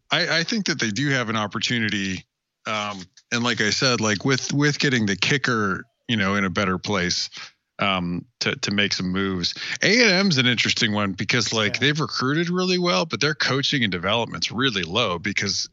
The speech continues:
Speaker 1: traditionally they've recruited well and then not done anything with it. And that's really their, I mean, and, and their offense wasn't great last season. Of course, they had the injury at quarterback.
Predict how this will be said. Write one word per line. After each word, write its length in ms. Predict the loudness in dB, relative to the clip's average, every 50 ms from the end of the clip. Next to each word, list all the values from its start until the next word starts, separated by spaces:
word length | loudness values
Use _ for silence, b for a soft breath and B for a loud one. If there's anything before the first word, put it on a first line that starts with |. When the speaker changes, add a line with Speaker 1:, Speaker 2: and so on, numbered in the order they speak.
| _ _ -4
Speaker 1:
traditionally 480 | -2 0 2 2 2 2 0 0 0
they've 180 | 0 0 0 0
recruited 460 | -2 -4 -4 -4 -2 -2 0 0 0
well 260 | 0 0 2 0 0
and 80 | 0 0
then 180 | -2 0 0 0
not 300 | 0 0 -2 -4 -4 -4
done 200 | -2 0 0 0
anything 400 | 0 0 -2 -2 -2 -4 -4 -2
with 260 | -2 -2 -2 -2 -2
it. 220 | -2 -2 -4 -4 -8 _ _ _ _ _ _ _ _ _ _ _ _ _
And 120 | -2 0 2
that's 260 | 0 0 0 0 0
really 260 | 2 2 2 2 2
their, 200 | 4 2 2 2 0 0
I 100 | 0 0
mean, 200 | 0 2 2 2
and, 220 | 2 2 2 2
and 240 | 2 2 2 2 2
their 140 | 2 2 2
offense 520 | 2 4 4 2 2 0 0 -2 0 0
wasn't 320 | 0 0 0 0 0 -2 -2
great 320 | -2 0 0 0 0 0
last 300 | 0 0 0 0 0 -2
season. 520 | -4 -4 -4 -4 -2 -2 -2 -4 -4 -6 -8
Of 120 | -10 -8 -6
course, 320 | -6 -4 -2 -2 -2 -2 -2
they 100 | 0 0
had 200 | 0 0 0 0
the 140 | 0 0 0
injury 380 | 0 0 -2 -4 -4 -6 -6
at 80 | -8 -8
quarterback. 800 | -8 -6 -4 -4 -4 -4 -4 -4 -2 -2 -2 -2 -4 -6 -8 -12